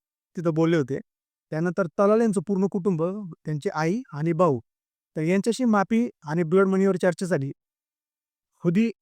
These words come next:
स-, अ, स्टेटचे मुख्य न्यायाधीश ते पण साक्षीदार म्हणून होते आणि यमनी शुराचे प्रतिनिधी म्हणजे शरिया कायद्याच्या अंमलबजावणीसाठी जे असतात. या बैठकीत सॅम्युअल यांनी तलाल आणि त्यांच्या,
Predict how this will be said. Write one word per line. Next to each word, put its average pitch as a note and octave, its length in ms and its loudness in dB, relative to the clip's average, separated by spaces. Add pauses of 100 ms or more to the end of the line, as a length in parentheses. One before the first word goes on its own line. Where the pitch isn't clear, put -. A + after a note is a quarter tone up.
(160)
स-, - 180 -14
अ, D#3+ 300 0
स्टेटचे F#3+ 300 0
मुख्य F#3+ 320 2
न्यायाधीश F#3+ 360 2 (260)
ते F#3 60 0
पण F#3+ 160 -2
साक्षीदार F3 420 0
म्हणून E3+ 200 0
होते D3+ 240 -6 (420)
आणि E3 300 0
यमनी G3 280 4
शुराचे F3 340 0
प्रतिनिधी F3 640 -2 (400)
म्हणजे D#3 240 -2
शरिया F#3 460 0
कायद्याच्या F3 500 0 (220)
अंमलबजावणीसाठी F3 640 0
जे D3+ 80 -2
असतात. - 220 -6 (1040)
या G3 120 4
बैठकीत G#3 500 0 (240)
सॅम्युअल G3+ 460 2
यांनी F#3 260 4
तलाल F#3 580 0 (320)
आणि E3 340 -2
त्यांच्या, E3 400 -2